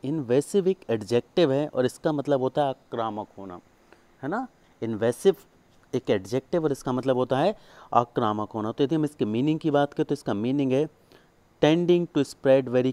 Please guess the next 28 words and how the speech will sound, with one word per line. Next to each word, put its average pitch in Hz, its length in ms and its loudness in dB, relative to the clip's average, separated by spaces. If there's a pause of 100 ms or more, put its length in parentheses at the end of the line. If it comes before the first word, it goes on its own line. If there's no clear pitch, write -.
(120)
quickly 139 460 0 (420)
and 139 240 0 (340)
undesirably 135 1120 4 (360)
or 123 260 6 (340)
harmfully। 117 500 0 (840)
अर्थ 151 260 2
इसका 170 220 0
हिंदी 127 380 0
में 175 100 4
यदि 180 140 0
हम 165 120 0
बात 160 240 2
करें 170 140 0
तो 160 100 0
बहुत 131 440 -2
जल्दी 143 380 2
और 160 120 4
अवांछनीय 143 600 2
रूप 135 240 0
से 147 300 -2 (440)
या 139 200 2
हानि 156 500 2
रहित 175 300 2
रूप 151 180 0
से 151 220 0
फैलने 123 440 -2
वाले 120 500 0
की 214 260 -4